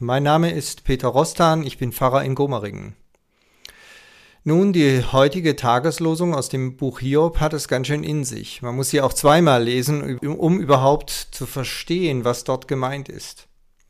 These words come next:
Bei Gott ist Kraft und Einsicht. Sein ist, der da irrt und der irre führt.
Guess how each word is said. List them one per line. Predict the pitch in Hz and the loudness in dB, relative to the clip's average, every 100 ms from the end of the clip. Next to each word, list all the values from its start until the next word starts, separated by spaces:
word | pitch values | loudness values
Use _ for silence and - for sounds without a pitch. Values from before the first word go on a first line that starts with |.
| _ _ _ _ _ | _ _ _ _ _
Bei | 131 131 | -2 0
Gott | 110 151 165 - | 2 2 2 -10
ist | - 127 - - | -8 -8 -10 -6
Kraft | 143 147 - - - | -4 -4 -6 -18 -8
und | 147 147 | -6 -4
Einsicht. | - 147 156 104 92 - - - - _ _ _ _ 110 | -2 -2 -2 -6 -12 -16 -18 -18 -20 _ _ _ _ -6
Sein | 123 135 147 165 | -2 0 2 0
ist, | - 170 165 - - - - - _ _ | 0 -4 -4 -10 -12 -14 -16 -20 _ _
der | 135 135 | 2 2
da | 120 | 2
irrt | - 143 160 - - - _ _ _ _ _ _ | 2 0 0 -6 -12 -18 _ _ _ _ _ _
und | 160 165 - - | -2 0 -2 0
der | 135 - - | 0 0 -4
irre | 143 127 | -4 -4
führt. | - - 101 - - | -8 -10 -10 -12 -18